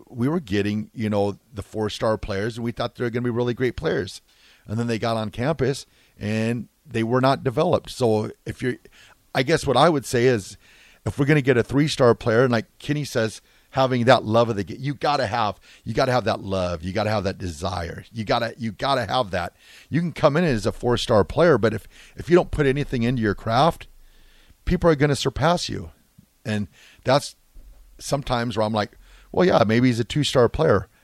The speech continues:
However, he loves the game. He's gonna do anything for it. He's gonna, when you're asked to go lift weights, you're not just going to be there at the required times.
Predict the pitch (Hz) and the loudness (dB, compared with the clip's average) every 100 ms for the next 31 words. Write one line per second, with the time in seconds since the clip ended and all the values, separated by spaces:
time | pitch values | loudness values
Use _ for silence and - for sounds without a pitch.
0 | _ - 104 151 120 110 - _ _ _ | _ 0 4 6 6 2 -2 _ _ _
1 | - 110 110 113 87 95 101 95 85 - | -6 -2 0 -2 -4 -4 -4 -4 -6 -12
2 | _ _ - 92 101 101 104 101 104 - | _ _ -12 -6 -2 -2 -2 -4 -6 -6
3 | 98 98 85 - _ _ 104 101 107 95 | -4 -4 -6 -12 _ _ -12 -8 -6 -6
4 | - _ - - _ _ _ - 107 104 | -8 _ -20 -20 _ _ _ -6 -2 0
5 | 107 107 - 95 - _ - 104 104 - | 0 0 -4 -10 -12 _ 0 0 0 -4
6 | 110 104 - 110 101 - - 107 117 123 | -4 -2 -2 -4 -4 -8 -10 -4 0 0
7 | 123 143 - 127 120 107 110 120 107 101 | -2 -6 -2 -2 -2 -4 -4 -2 0 -2
8 | - _ _ - 107 - 98 98 - 120 | -4 _ _ -10 -8 -6 -6 -4 -2 0
9 | 101 104 143 131 107 | 0 -4 -4 -2 -4